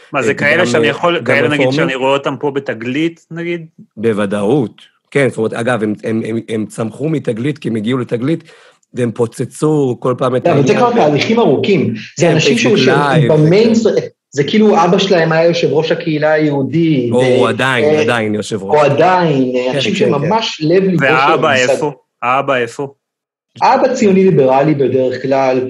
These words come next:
Speaker 2: ג'יי
Speaker 3: או
Speaker 2: סטריט אולי.
Speaker 3: אפילו באיפא"ק.
Speaker 2: אפילו ב-, נכון,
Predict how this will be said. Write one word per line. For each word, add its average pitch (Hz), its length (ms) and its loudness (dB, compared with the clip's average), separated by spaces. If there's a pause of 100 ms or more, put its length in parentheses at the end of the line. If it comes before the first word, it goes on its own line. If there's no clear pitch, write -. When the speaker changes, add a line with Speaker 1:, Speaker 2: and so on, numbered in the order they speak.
(180)
Speaker 2:
ג'יי 127 160 4
Speaker 3:
או - 0 - (120)
Speaker 2:
סטריט 127 280 2
אולי. 104 280 -8 (840)
Speaker 3:
אפילו 294 340 -2
באיפא"ק. 254 600 2 (440)
Speaker 2:
אפילו 120 240 -4
ב-, 104 260 -4
נכון, 123 240 -8